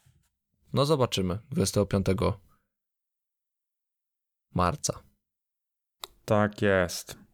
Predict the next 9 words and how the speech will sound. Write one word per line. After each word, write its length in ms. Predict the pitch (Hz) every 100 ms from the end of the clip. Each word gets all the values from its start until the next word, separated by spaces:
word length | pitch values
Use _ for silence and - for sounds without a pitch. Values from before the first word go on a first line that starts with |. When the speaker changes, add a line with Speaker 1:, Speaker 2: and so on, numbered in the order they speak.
| _ _ -
Speaker 2:
No 300 | 113 110 131
i 220 | 143 151 143
myślę, 460 | 131 139 - 139
że 140 | 127 131
tym 480 | - 113 113 127 127 - _ _ _ _ 110
bajkowym 520 | 113 113 113 110 110
akcentem 800 | 107 - 110 104 104 104 113 120 - - _ _ _ _ _ _ _ _ _ _ _ _ _ _ _ _ _ _ _ _ _ _ _ _
Speaker 1:
Można 300 | - 87 90
zakończyć. 800 | 95 104 123 120 - 87 - -